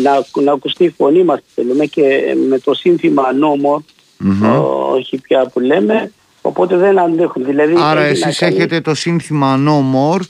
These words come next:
Speaker 2: και είσαστε,
Speaker 1: Ναι.
Speaker 2: ε, θέλετε και την συμπαράσταση των άλλων
Speaker 1: Όλους
Speaker 2: Αφρικανών
Speaker 1: μας, ναι.
Speaker 2: και θέλετε
Speaker 1: Όχι,
Speaker 2: να
Speaker 1: πιστεύω.
Speaker 2: φωνάξετε ότι ένας λόγος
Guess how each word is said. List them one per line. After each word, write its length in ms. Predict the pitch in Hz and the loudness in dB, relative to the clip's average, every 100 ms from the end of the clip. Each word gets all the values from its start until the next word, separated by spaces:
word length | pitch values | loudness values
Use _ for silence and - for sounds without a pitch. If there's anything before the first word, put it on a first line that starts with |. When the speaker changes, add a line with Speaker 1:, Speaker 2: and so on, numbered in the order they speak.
| - - - _ | -14 -20 -20 _
Speaker 2:
και 180 | - 147 | -2 0
είσαστε, 460 | 185 190 120 131 | 0 0 0 2
Speaker 1:
Ναι. 1120 | 147 135 127 120 120 110 107 98 101 98 95 104 | 2 0 0 -2 -2 -4 -4 -6 -6 -8 -8 -10
Speaker 2:
ε, 20 | |
θέλετε 440 | - 160 160 151 | -2 0 0 -2
και 140 | 139 127 | -4 -4
την 280 | 135 117 110 | 0 0 0
συμπαράσταση 840 | - 117 117 131 127 127 113 123 | -2 -2 0 0 0 -4 -4 -4
των 260 | 117 117 | 0 0
άλλων 260 | 127 127 117 | 0 0 0
Speaker 1:
Όλους 140 | 107 | -2
Speaker 2:
Αφρικανών 760 | 104 - 110 107 107 - 107 110 | -2 -4 -6 -2 0 0 0 0
Speaker 1:
μας, 280 | 131 175 - | -2 -4 -6
ναι. 280 | 165 147 131 - _ _ _ | -4 -2 -2 -8 _ _ _
Speaker 2:
και 160 | - 131 | -4 -4
θέλετε 520 | - 175 202 190 165 | -2 0 0 0 0
Speaker 1:
Όχι, 180 | 160 143 | 0 -2
Speaker 2:
να 220 | 139 127 | -2 -2
Speaker 1:
πιστεύω. 240 | 120 120 | -2 -2
Speaker 2:
φωνάξετε 1120 | 113 139 131 135 131 117 - 143 - 147 185 156 | -4 -4 -4 -2 -4 -8 -8 -8 -6 -6 -6 -6
ότι 840 | 131 135 117 131 123 120 117 110 107 - - | -2 -2 0 -2 0 2 2 0 -2 -8 -4
ένας 380 | 156 190 190 139 | 0 2 0 0
λόγος 680 | 165 202 175 139 107 - | 0 0 0 -2 -4 -6